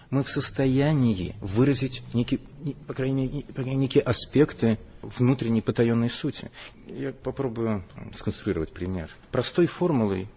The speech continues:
сложную мысль выразить нельзя, невозможно. По-, не пропишешь ее формулу. Зачастую фразы, которые как бы не строятся согласно, не знаю, ну, ли-, линейной логике, что ли, которые пытаются передать в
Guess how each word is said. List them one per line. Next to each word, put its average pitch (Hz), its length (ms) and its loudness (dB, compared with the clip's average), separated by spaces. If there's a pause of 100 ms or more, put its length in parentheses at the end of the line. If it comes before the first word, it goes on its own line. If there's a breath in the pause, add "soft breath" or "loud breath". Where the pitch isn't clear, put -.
(140)
сложную 127 440 0
мысль 113 360 -2
выразить 98 560 -6
нельзя, 82 380 -10
невозможно. 92 720 -8 (100)
По-, - 60 -4
не 117 100 4
пропишешь 113 560 -2
ее 82 120 -10
формулу. - 360 -18 (260)
Зачастую 131 920 -2 (240)
фразы, 107 800 -2 (100)
которые 123 640 -2 (300)
как 117 100 0
бы 110 160 0
не 135 180 2
строятся 165 440 2
согласно, 110 460 0
не 95 100 -4
знаю, 80 420 -6
ну, 95 60 -6
ли-, 101 240 -4
линейной 107 460 2
логике, 98 440 -2
что - 240 -12
ли, 57 120 -14 (460 loud breath)
которые 127 760 2 (200)
пытаются 127 420 2
передать 120 800 2 (440)
в 110 180 -6